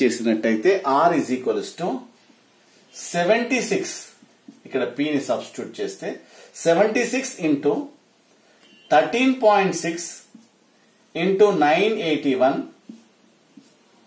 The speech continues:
into మనం V ట్వంటీ టూ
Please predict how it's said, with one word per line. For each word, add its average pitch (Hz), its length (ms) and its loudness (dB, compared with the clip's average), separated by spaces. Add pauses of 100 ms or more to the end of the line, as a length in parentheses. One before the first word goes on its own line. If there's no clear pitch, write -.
(340)
into 139 340 4 (1600)
మనం 147 180 2 (100)
V 185 100 0 (880)
ట్వంటీ 190 340 2 (100)
టూ 247 80 0